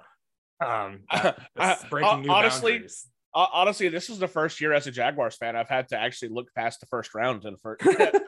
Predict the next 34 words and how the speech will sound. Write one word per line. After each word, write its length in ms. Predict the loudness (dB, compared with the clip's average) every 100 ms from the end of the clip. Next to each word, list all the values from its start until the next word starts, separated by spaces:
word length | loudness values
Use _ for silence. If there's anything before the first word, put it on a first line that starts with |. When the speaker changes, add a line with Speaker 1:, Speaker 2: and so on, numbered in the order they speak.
| -4 -4 2
Speaker 2:
the, 140 | 2
the 80 | 2
first 280 | 0 -2 0
pick 200 | -2 -2
of 60 | -8
the 40 |
first 280 | -10 -10 -8
round. 240 | -6 -6
So 140 | -2 2
Speaker 1:
<laughs> 40 |
Speaker 2:
it, 560 | 4 4 2 6 4 4
it's 160 | 0
Speaker 1:
True. 140 | 0 2
Speaker 2:
kinda, 260 | 2 2 0
it's 140 | 2
kinda 180 | 2 2
fun 280 | 2 0 2
learning 400 | 4 4 4 2
all 120 | 2
these 200 | 2 -4
players 580 | -6 0 2 2 0 -6
and 140 | -12
the 60 | -6
different 360 | -4 -2 -4 -6
Speaker 1:
<laughs> 20 |
Speaker 2:
scenarios. 920 | -10 -2 2 4 6 6 6 4 0
You 580 | -10 -10 -12 -6 -2 0
know, 100 | 0
Speaker 1:
I 200 | 4 4
know 180 | 6 4
some 200 | 4 2
of 100 | 2
these 260 | 0 -2 0
words. 560 | 0 0 -2 -4 -4